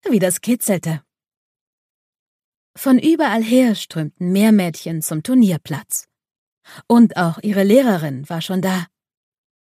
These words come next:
Frau Meersand schwamm mit einem Arm voll glitzernder Korallenstäbe eifrig hin und her. Auf der Meerweide neben dem Turnierplatz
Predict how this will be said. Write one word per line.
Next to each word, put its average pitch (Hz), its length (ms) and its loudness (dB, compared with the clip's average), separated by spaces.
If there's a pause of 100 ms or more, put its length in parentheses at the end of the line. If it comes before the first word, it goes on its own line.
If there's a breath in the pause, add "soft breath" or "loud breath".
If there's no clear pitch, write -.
(440 soft breath)
Frau 254 220 2
Meersand 247 640 4
schwamm - 280 -4
mit 180 120 -4
einem 175 260 -2
Arm 226 440 4
voll 311 360 0
glitzernder 185 540 0
Korallenstäbe 196 960 0
eifrig 220 500 -2
hin 160 200 -4
und - 180 -4
her. 160 320 -2 (1700)
Auf 220 180 0
der 180 140 0
Meerweide 180 600 0
neben 170 300 -2
dem 151 160 -6
Turnierplatz 185 760 -2